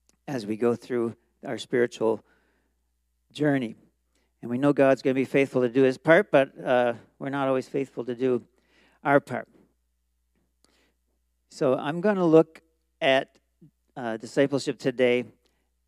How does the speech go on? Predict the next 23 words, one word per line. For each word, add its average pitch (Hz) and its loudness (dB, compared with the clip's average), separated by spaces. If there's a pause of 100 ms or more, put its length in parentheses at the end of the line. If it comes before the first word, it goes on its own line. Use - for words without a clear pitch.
(140)
as 127 0
a 120 -6
journey 113 -6
because 123 -6
it 120 -8
is 127 -2
a 123 -2
process. 127 -8 (800)
And 139 -10
I'm 123 -8
sure 151 -4
a 139 2
lot 131 2
of 127 0
you 131 2
can 131 -8
relate 120 -2
to 117 -4 (800)
having 135 0
been 139 4
on 135 -4
a 120 -2
vacation, 143 -2